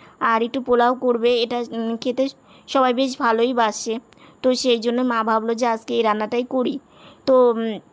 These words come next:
জিরে, উম, ফোড়ন, তেজপাতা আর একটু শুকনো লঙ্কা ফোড়নে দিয়েছিল, দিয়ে চালটা দিয়ে একটু কিছুক্ষণ ভেজেছিল, ভেজে তারপরে জল দিয়ে দিল। আহ, হলুদটা মা পরেই দেয়, কারণ হলুদটা পরে দিলে না বেশ ভালো হয়। আগে যদি দেয়,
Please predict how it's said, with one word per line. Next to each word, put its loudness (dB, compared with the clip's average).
জিরে, 2
উম, -6
ফোড়ন, 2
তেজপাতা 0
আর 0
একটু -8
শুকনো -6
লঙ্কা -2
ফোড়নে -2
দিয়েছিল, -4
দিয়ে 2
চালটা 0
দিয়ে -4
একটু -8
কিছুক্ষণ -2
ভেজেছিল, -4
ভেজে 2
তারপরে 2
জল 2
দিয়ে -4
দিল। -6
আহ, 2
হলুদটা 0
মা 2
পরেই 2
দেয়, 0
কারণ 2
হলুদটা 2
পরে 2
দিলে -2
না 0
বেশ -4
ভালো 0
হয়। 0
আগে -2
যদি -4
দেয়, 2